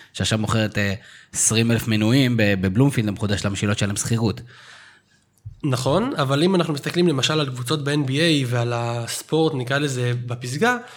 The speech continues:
Speaker 2: קבוצה כמו מיאמי היט, שאני בטוח שחלק מהכסף שהמיסים שמשלמים שם זה לפעילויות הכדורסל, מה שקורה זה מביא תיירות. התיירות שמגיעה, תיירות ספורט,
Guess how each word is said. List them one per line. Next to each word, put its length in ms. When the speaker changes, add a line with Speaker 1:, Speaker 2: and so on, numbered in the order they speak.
Speaker 2:
קבוצה 480
כמו 180
מיאמי 300
היט, 260
שאני 880
בטוח 580
שחלק 540
מהכסף 500
שהמיסים 540
שמשלמים 520
שם 300
זה 400
לפעילויות 640
הכדורסל, 640
מה 120
שקורה 380
זה 100
מביא 200
תיירות. 580
התיירות 580
שמגיעה, 400
תיירות 380
ספורט, 500